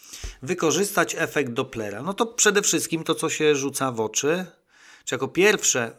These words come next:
e, staje nam przed oczami, no to oczywiście pomiar prędkości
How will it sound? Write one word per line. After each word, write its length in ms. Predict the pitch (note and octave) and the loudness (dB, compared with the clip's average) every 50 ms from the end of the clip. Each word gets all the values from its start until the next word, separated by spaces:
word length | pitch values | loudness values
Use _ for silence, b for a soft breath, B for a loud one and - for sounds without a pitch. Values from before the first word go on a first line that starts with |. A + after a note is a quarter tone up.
| - - | -14 -14
e, 200 | B2+ B2 A#2+ A#2+ | -12 -10 -10 -10
staje 320 | - - - C3+ C3 C3 | -10 -10 -8 -6 -6 -4
nam 140 | B2 A#2+ A#2 | -6 -6 -8
przed 200 | - - B2 A#2 | -8 -8 -6 -6
oczami, 360 | A#2+ - - A2+ A#2 C3+ D3+ | -4 -4 -4 -4 -4 -6 -8
no 120 | D#3+ D#3+ | -10 -10
to 120 | D#3 - E3 | -6 -6 -6
oczywiście 720 | E3+ E3+ - E3 C#3 C3 B2 - - - D#3 E3 E3+ F3 E3+ - | -6 -6 -6 -8 -8 -8 -8 -8 -8 -8 -8 -8 -8 -8 -10 -8
pomiar 360 | - B2+ A#2+ C3 D3 D#3+ - | -8 -6 -4 -4 -6 -6 -6
prędkości 1080 | - A#3 B3 C4+ C#4 - - - D4 D4 A3 - - - - - A#2 G#2 G2+ G2+ _ | -6 -6 -6 -6 -8 -10 -6 -4 -4 -2 -2 -2 -2 -2 -2 -4 -6 -6 -10 -12 _